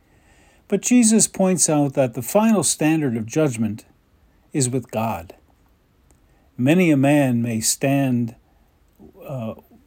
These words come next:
you know, well in his own judgment and find that God's evaluation of him is very different. It seems to be a, a warning against pride. It is a warning that the ultimate judgment belongs to God,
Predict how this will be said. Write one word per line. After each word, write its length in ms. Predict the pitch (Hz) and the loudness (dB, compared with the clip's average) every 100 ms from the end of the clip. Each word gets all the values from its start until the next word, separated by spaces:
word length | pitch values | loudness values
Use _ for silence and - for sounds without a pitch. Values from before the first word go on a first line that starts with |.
| _ | _
you 100 | 156 | -4
know, 160 | 131 110 | -2 -2
well 480 | 113 127 151 131 120 | 2 4 6 4 0
in 120 | 120 | -4
his 140 | 113 | 0
own 240 | 139 185 147 | 2 2 2
judgment 520 | 131 113 113 110 - _ _ _ _ _ _ | 0 -2 -2 -6 -8 _ _ _ _ _ _
and 120 | 127 | -8
find 440 | 113 147 160 160 135 | 0 2 4 4 2
that 140 | 113 | 0
God's 360 | 139 131 135 127 | 0 0 0 -2
evaluation 720 | 120 131 135 127 135 131 123 | -2 0 2 2 0 -2 -4
of 120 | 117 | -6
him 260 | - 185 180 | -2 0 0
is 140 | 113 | -2
very 280 | 120 143 147 | -2 -2 0
different. 560 | 117 175 196 117 95 - _ _ _ _ _ _ _ _ _ _ | 2 2 2 -4 -10 -16 _ _ _ _ _ _ _ _ _ _
It 120 | 156 | -4
seems 380 | - 220 208 175 | 2 6 6 4
to 100 | - | -2
be 220 | 165 175 | 0 0
a, 120 | 151 143 | 2 0
a 140 | 156 | 0
warning 640 | 147 196 208 131 104 113 - _ _ _ - | 2 2 4 2 -2 -6 -14 _ _ _ -8
against 440 | 123 139 131 - | -2 0 0 -4
pride. 500 | - 165 139 104 107 - _ _ _ _ _ _ _ _ | -6 -4 -4 -6 -14 -20 _ _ _ _ _ _ _ _
It 80 | 160 | -2
is 140 | 160 | 2
a 80 | 147 | 2
warning 560 | 151 170 190 185 180 165 | 2 2 2 2 0 0
that 260 | 143 135 - _ _ _ - | 0 0 -4 _ _ _ 0
the 120 | 143 | 4
ultimate 400 | 196 196 180 143 | 4 4 0 -2
judgment 540 | 113 143 135 127 123 | 0 0 0 -2 -2
belongs 440 | 131 123 127 120 - | 0 0 0 -2 -4
to 80 | |
God, 540 | 120 135 131 104 98 | -2 -2 -2 -4 -8